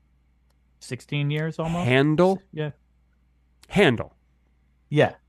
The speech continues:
Speaker 2: You have a handle.
Speaker 1: Y-, yes.
Speaker 2: Okay.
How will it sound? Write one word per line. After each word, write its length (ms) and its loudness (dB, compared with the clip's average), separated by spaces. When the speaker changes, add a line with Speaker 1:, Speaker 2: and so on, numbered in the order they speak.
Speaker 2:
You 80 -2
have 80 -2
a 40 2
handle. 460 -2
Speaker 1:
Y-, 100 -16
yes. 340 -8
Speaker 2:
Okay. 240 -4